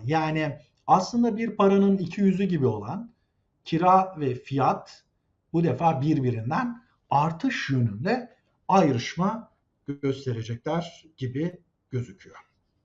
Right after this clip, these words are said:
Peki fiyat artışlarına tekrar dönecek olursak yüzde yüz altmış dedik. Merkez Bankası endeksini söyledik. Merkez Bankası endeksinin içinde ortanca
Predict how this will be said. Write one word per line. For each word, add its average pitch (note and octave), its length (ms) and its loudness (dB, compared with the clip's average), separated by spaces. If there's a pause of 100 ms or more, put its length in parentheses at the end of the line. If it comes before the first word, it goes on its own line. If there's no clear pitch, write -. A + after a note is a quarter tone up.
(600)
Peki G#3+ 340 -12
fiyat F#3+ 380 -4
artışlarına F3 600 -6
tekrar E3 480 -6 (480)
dönecek C#3+ 420 -6
olursak C#3 580 -4
yüzde B2+ 280 -2
yüz A#2+ 160 0
altmış A#2+ 360 -6
dedik. C3 420 -6 (520)
Merkez D#3+ 460 -2
Bankası F3 280 -2
endeksini E3 460 0
söyledik. D#3 560 -4
Merkez C#3+ 400 0
Bankası F#3 340 0
endeksinin E3+ 440 0
içinde D#3+ 480 -2
ortanca D#3+ 880 0